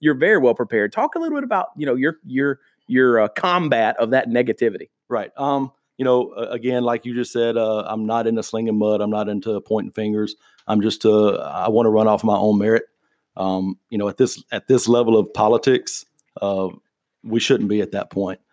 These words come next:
Speaker 2: But, uh, yeah, we are having signs go missing. Um, I did go by the county shop, and they had a few,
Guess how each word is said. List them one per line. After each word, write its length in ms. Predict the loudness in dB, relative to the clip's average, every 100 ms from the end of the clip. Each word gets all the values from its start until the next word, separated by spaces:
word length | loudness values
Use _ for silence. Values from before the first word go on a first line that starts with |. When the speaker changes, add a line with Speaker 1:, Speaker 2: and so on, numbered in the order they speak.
| _ _ -6
Speaker 2:
But, 200 | 0 2
uh, 120 | 4
yeah, 200 | 4 6
we 140 | 6 4
are 140 | 4
having 200 | 2 0
signs 300 | 0 0 0
go 140 | 0 0
missing. 400 | 0 -2 -4 -6
Um, 360 | -8 -8 -8
I 100 | -8
did 160 | -6 -2
go 100 | -2
by 100 | -2
the 60 | -4
county 240 | -4 -4
shop, 260 | -2 -2 -2
and 80 |
they 60 | -4
had 100 | -4
a 60 | -4
few, 400 | -4 -4 -6